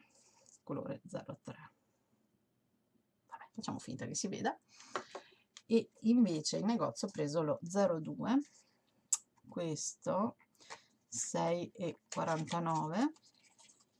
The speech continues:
Ma perché ci sono sti prezzi qua che in negozio c'erano tutt'altri prezzi? Boh, chissà. Ah no, aspetta, non è la stessa roba, non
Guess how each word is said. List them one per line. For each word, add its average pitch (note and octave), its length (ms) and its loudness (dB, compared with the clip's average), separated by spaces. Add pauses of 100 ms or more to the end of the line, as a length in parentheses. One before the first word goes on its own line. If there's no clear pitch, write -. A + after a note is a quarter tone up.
(720)
Ma C#4+ 80 -6
perché D4+ 240 6
ci - 120 -2
sono - 160 -4
sti - 120 -6
prezzi D3+ 360 0
qua D#3 180 -2
che - 100 -8
in C#3+ 260 0
negozio D#3 420 0
c'erano D#3 480 -2
tutt'altri - 480 -4
prezzi? - 420 -8 (100)
Boh, - 100 -18 (200)
chissà. - 300 -14 (480)
Ah F4+ 160 0
no, - 60 4
aspetta, D3+ 360 0
non E3+ 160 0
è G#4 40 -6
la A4+ 60 -4
stessa - 340 -6
roba, - 240 -2
non F#3+ 140 -2